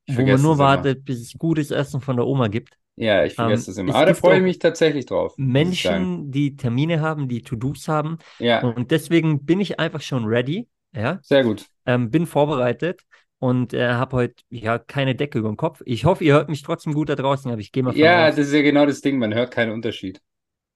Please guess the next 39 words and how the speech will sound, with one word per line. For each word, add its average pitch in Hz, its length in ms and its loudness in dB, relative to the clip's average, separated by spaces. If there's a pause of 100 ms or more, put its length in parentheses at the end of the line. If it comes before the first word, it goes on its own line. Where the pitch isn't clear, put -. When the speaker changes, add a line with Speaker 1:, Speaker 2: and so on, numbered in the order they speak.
Speaker 2:
Ja, 147 140 -12 (260)
schau. 135 260 -8 (320)
Speaker 1:
Aber 127 200 6
Speaker 2:
Ist - 140 0
ja 143 80 -2
auch 123 160 -2
wurscht. 127 280 -6 (140)
Speaker 1:
geh 123 120 2
du 127 80 4
ruhig 120 160 2
unter 113 180 -4
die 101 120 -2
Decke 101 240 -2
bei 95 120 -2
fünfunddreißig 92 500 -4
Grad, 90 220 -4
finde 98 260 -6
ich - 100 -14
klasse. - 400 -4 (260)
Was 113 140 -2
Speaker 2:
Heute 143 120 4
Speaker 1:
gibt's 170 80 2
Speaker 2:
haben 160 60 6
Speaker 1:
zu 151 40 6
Speaker 2:
wir 151 80 6
ja 160 60 8
Speaker 1:
essen 143 180 4
da? 120 240 4
Weißt 151 240 2
du 151 60 -2
schon? 127 260 0
Kannst 120 200 -2
du 139 60 2
uns 131 60 2
Speaker 2:
Also, 139 40 4
Speaker 1:
hier 131 100 2
mal 113 140 0
aufklären? 120 520 -8
Speaker 2:
we-, 139 180 -4